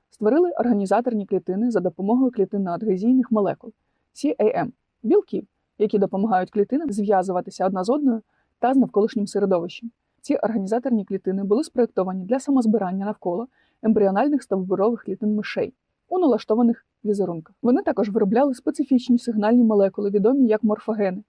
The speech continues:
які контролюють розвиток клітин. Морфогени працюють шляхом створення концентраційних градієнтів, де клітини реагують по-різному, залежно від рівня морфогену. Високі концентрації можуть сигналізувати про розвиток нервових клітин,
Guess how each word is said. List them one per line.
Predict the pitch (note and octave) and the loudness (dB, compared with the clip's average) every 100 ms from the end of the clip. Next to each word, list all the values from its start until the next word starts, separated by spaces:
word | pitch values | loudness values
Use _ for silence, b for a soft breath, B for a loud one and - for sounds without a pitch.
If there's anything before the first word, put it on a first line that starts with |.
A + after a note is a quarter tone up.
| _ _ - | _ _ -4
які | A#3 F4+ | 0 2
контролюють | C#4 A3 G#3+ A#3+ - | 2 2 2 2 2
розвиток | G#3 G3+ F#3+ | 0 0 -6
клітин. | - G#3+ - A#3 - - | -2 -2 -2 -10 -6 0
Морфогени | C#4 - C4 G#3+ G3+ | 0 0 0 0 0
працюють | G3 A3 - F4+ F#4+ | -2 -6 0 0 0
шляхом | - - B3+ | -2 0 0
створення | C4 G#3 G#3+ G#3+ - | 0 0 0 0 -4
концентраційних | B3 D4 C#4 G3 - A#3+ B3 - G3 | -4 -2 -2 -2 0 4 4 0 -2
градієнтів, | A3 G#3+ G3 F3 - _ _ _ | 0 0 -2 -6 -12 _ _ _
де | A#3 C4 | -2 0
клітини | B3+ A#3+ G4+ F#4 | 0 2 2 2
реагують | C#4 G#3+ B3+ B3 - | 2 2 2 0 0
по-різному, | A3+ G#3 G3 G3 | 0 2 -2 -4
залежно | G3+ G3+ D4 C#4+ | -2 0 2 2
від | G#3 G3+ | 2 2
рівня | A#3 A#3+ | 2 2
морфогену. | G3+ A3 A3 G3+ G3 G3 _ _ | 0 -4 -6 -4 -6 -10 _ _
Високі | C4 E4 C4+ B3 | 0 2 0 -2
концентрації | - - G#3+ A#3+ F4 F#4+ B3 | -2 -2 -2 -2 -2 0 2
можуть | A3 B3+ B3 | 2 0 -2
сигналізувати | A3 G3 F#3 F#3 A3+ B3 | -4 -2 -4 -2 -2 -2
про | - F#3+ | -4 -2
розвиток | G#3 A#3 A3+ G#3 | 0 0 -4 -2
нервових | A3+ G3 F3+ - | -2 0 -4 -4
клітин, | - F#3 G#3+ | -8 -10 -10